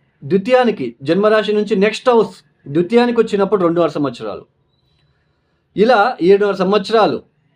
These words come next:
అర్ధాష్టమ శని అంటే జన్మరాశి నుంచి చతుర్థ భావానికి శని సంచారం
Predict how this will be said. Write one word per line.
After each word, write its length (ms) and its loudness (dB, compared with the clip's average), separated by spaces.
అర్ధాష్టమ 580 0
శని 380 0
అంటే 160 0
జన్మరాశి 640 0
నుంచి 240 0
చతుర్థ 420 -2
భావానికి 720 2
శని 260 2
సంచారం 480 0